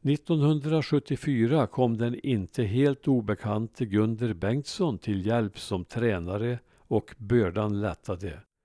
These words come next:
Alla kringsysslor sköttes fortfarande av Lasse. Nittonhundrasjuttiosju försvann Gunder till större uppgifter, men Lasse blev klubben trogen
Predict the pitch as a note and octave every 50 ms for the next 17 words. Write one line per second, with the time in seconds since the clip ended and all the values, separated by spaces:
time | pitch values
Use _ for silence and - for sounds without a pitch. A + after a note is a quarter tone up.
0 | _ _ _ _ _ _ _ _ _ _ - C3+ B2+ B2+ A#2+ A2+ C3 D3 - -
1 | - D3 D3 B2 A2+ G#2 - - A#2+ A#2 A2 - - - C3+ C#3 D3 D3 - -
2 | - - B2+ G#2 - _ - C3 A2+ - - - A2 - _ - - G#2+ A#2 C3+
3 | E3+ E3+ D#3+ C#3+ C3+ B2+ A2 G2 G2+ G2 F#2 - - - - - F#2 D2+ - -
4 | _ _ _ _ _ _ _ _ _ _ _ _ _ _ _ _ _ - A#2+ A2
5 | G#2 - C3 A#2+ A2 A#2 A#2 A2 G#2+ B2 A2+ - - A#2 G#2+ - - G2+ - -
6 | F#3+ E3+ B2+ F2 D#2+ - - G2 - - A2 A#2+ C3 C#3+ D3+ C3+ A2+ A2 A2 A2+
7 | B2 A#2+ A#2+ A#2 - - A2+ G#2 G2 - - - - G#2+ G#2+ B2 C#3 D3+ D3+ D3+
8 | C#3+ B2 - - B2+ C3 B2+ - - - D#3 D3+ D#3+ - _ _ _ _ _ _
9 | _ - - C#3+ E3 E3+ E3 D#3+ B2+ G#2 - - - D3+ B2+ B2 A#2+ A2+ G2+ F#2+
10 | - - - G#2+ G#2 A#2+ B2+ B2+ D3+ C#3+ B2 - - C3 C#3+ C#3+ B2+ G#2 G#2 C3+
11 | D3 D3+ D#3